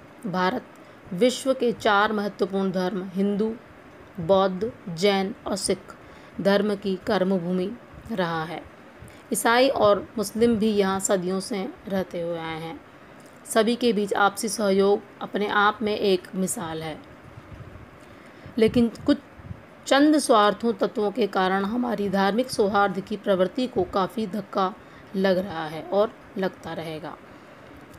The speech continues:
पंडित जवाहरलाल नेहरू का हमेशा से ऐसा मानना रहा है कि हमें जातिगत भेदभाव त्याग कर हमें धार्मिक सौहार्द और प्रेम पूर्वक रहना चाहिए।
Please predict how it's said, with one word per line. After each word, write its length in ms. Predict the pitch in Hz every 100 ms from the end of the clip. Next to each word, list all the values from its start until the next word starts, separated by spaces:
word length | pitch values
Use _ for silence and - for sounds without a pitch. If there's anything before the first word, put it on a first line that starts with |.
| - - -
पंडित 220 | 202 220
जवाहरलाल 460 | 220 208 196 190 185
नेहरू 300 | 185 196 226
का 160 | 226 220
हमेशा 600 | 226 226 233 262 269 240
से 140 | 240
ऐसा 360 | 214 226 202 202
मानना 360 | 190 190 214
रहा 260 | 214 208 196
है 220 | 208 196 - - - - - - - - - -
कि 260 | 262 214 - - - - - - - - -
हमें 400 | 240 247 254 294 - - -
जातिगत 720 | 180 214 208 - 240 226 226 -
भेदभाव 580 | 208 208 190 214 208 220 - - - - - - - -
त्याग 280 | 214 214
कर 300 | 240 220 202 - -
हमें 340 | 196 196 214 269 - - - -
धार्मिक 420 | 208 202 240 -
सौहार्द 540 | - 196 196 202 214 208 - -
और 80 |
प्रेम 300 | 202 - 208
पूर्वक 520 | 226 226 190 190 190 - - - - -
रहना 280 | 196 180 170
चाहिए। 360 | 190 165 156